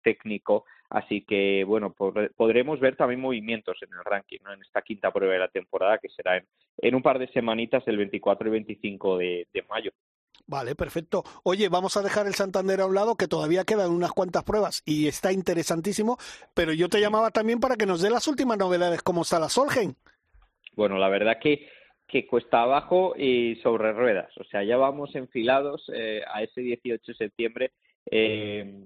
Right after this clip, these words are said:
Speaker 1: de dos mil veintitrés en Finca Cortesín, porque ahora la verdad que ya va todo rodado, ¿no? Ya realmente toda la planificación está hecha y ahora es ya dejarse ir con todo lo que tenemos. Y, y bueno, sobre todo, lo donde más cambios se está viendo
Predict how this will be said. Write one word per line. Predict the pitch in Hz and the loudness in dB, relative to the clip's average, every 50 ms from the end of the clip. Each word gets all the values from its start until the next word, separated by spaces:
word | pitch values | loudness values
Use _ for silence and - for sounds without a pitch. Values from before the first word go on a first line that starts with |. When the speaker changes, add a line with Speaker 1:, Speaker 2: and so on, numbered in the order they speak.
| - | -20
Speaker 1:
de | - - 110 107 | -4 0 0 2
dos | 104 104 - | 2 0 -2
mil | 117 113 120 | -6 -4 -2
veintitrés | 117 113 110 113 113 - 113 113 110 | -2 -2 -2 -6 -8 -8 -8 -8 -8
en | 120 110 107 | -8 -12 -14
Finca | 117 113 107 104 101 | -14 -6 -4 -4 -2
Cortesín, | - 107 98 - - 101 - - 120 123 120 | -2 -4 -4 -4 -8 -10 -8 -8 -10 -6 -4
porque | - 117 - - - | -4 -4 -2 0 0
ahora | 95 104 104 | 2 2 2
la | 107 104 | 4 4
verdad | 104 101 98 101 104 - | 2 0 0 0 -2 -2
que | - 104 | -4 -4
ya | 95 101 98 | -2 0 2
va | 98 95 | 2 0
todo | - - 104 101 101 104 | 0 2 2 2 2 2
rodado, | - 101 98 104 101 98 90 90 92 | 2 2 2 2 2 2 0 -2 -6
¿no? | 98 101 98 | -8 -10 -6
Ya | 95 98 95 104 104 - _ _ _ _ _ - - - | -4 -2 -2 -2 -4 -6 _ _ _ _ _ -14 -6 0
realmente | 113 110 113 120 120 127 127 127 - 131 117 | 2 2 2 2 2 0 -2 -2 -2 -4 0
toda | - 123 120 117 | 2 2 4 4
la | 120 113 | 2 0
planificación | - 127 117 117 120 117 - - 123 - - 113 113 - - 120 113 117 | 2 0 0 0 0 -4 -8 -8 -8 -6 -4 -6 -6 -2 -2 -2 -2 -2
está | 113 - _ 123 113 113 113 113 | -6 -6 _ 2 2 4 4 2
hecha | 120 120 - - 143 135 - - - _ _ _ | 2 -2 0 0 0 0 0 -4 -12 _ _ _
y | 110 107 | 2 2
ahora | 104 107 113 110 | 4 4 4 2
es | 110 98 | 0 2
ya | 117 117 | 2 2
dejarse | 113 107 101 - 113 113 113 - - 113 | 4 2 2 0 -2 -4 -4 -4 -4 -2
ir | 110 113 117 117 - | 0 0 -2 -2 -4
con | - 107 104 104 | -6 -8 -8 -4
todo | - 110 107 107 | -2 -2 0 0
lo | 107 101 - | -2 -2 -4
que | 107 98 | -8 -6
tenemos. | - 92 90 101 98 95 92 - - | -6 -6 -6 -6 -8 -10 -12 -14 -12
Y, | 92 113 113 - - | -10 -10 -8 -6 -6
y | 127 | -4
bueno, | 117 131 151 156 151 131 117 | 0 0 0 0 0 -4 -6
sobre | - - 117 113 113 113 | -6 -6 -4 -4 -4 -4
todo, | - 135 139 170 196 185 | -4 -2 -2 0 -2 -2
lo | 151 131 | -2 -2
donde | 123 120 113 110 | -2 -2 -4 -6
más | 120 127 - _ | -8 -8 -6 _
cambios | - 156 156 160 156 - | -6 -6 -4 -6 -10 -14
se | - | -16
está | _ - 143 127 | _ -4 -2 -2
viendo | 123 131 143 143 165 185 190 | 0 -2 -4 -4 -6 -8 -12